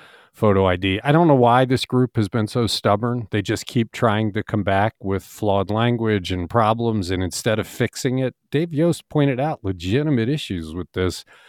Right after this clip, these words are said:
To go to the Supreme Court to look for a fast track seemed like a wa-, they're wasting more time. Maybe they'll come back,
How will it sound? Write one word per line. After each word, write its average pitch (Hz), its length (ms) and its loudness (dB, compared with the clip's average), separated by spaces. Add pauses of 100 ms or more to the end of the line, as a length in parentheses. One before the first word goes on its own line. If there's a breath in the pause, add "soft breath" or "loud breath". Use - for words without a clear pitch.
(220 soft breath)
To 120 100 0
go 135 200 4
to 147 40 6
the 120 120 2
Supreme 117 440 2
Court 110 400 0 (100)
to 107 80 -2
look 98 280 -2
for 98 180 -4
a 85 60 -2
fast 101 380 0
track 87 220 -2 (100)
seemed 104 400 -2
like 92 280 -4 (160)
a 90 200 -8 (240)
wa-, 92 300 -2 (100)
they're 107 180 -4
wasting 92 480 -4
more 85 160 -4
time. 90 380 -2 (320 soft breath)
Maybe 175 160 8
they'll 160 160 4
come 147 160 2
back, 120 420 2